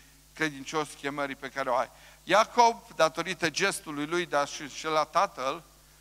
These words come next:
și, uh, și fratele, trebuie să fugă,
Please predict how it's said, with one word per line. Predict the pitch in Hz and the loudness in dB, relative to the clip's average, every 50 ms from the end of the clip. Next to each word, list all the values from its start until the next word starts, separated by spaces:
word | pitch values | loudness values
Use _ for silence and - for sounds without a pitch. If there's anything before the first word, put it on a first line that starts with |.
| _ _ | _ _
și, | - - - 139 | -12 -10 -6 -6
uh, | 127 120 135 143 139 - - - - 131 127 123 120 120 117 117 | -4 -4 -4 -6 -8 -10 -12 -10 -8 -6 -4 -4 -4 -6 -6 -8
și | - - - | -10 -10 -10
fratele, | 120 - - 156 170 190 - - 135 135 135 135 | -10 -4 2 2 2 2 2 -2 -8 -8 -8 -8
trebuie | - 156 156 143 143 131 | -6 -6 -4 -4 -4 -8
să | - - | -8 -12
fugă, | 113 - - 151 147 147 160 180 208 214 | -16 -14 -14 -14 -6 0 2 2 2 0